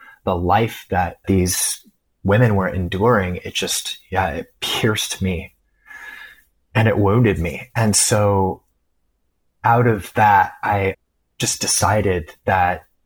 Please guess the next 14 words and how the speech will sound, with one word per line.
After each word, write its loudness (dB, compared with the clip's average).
I'm -4
not 0
gonna -4
turn, -6
I -6
can't -4
turn -6
a -4
blind 0
eye 0
to -10
this -4
injustice. -2
And -2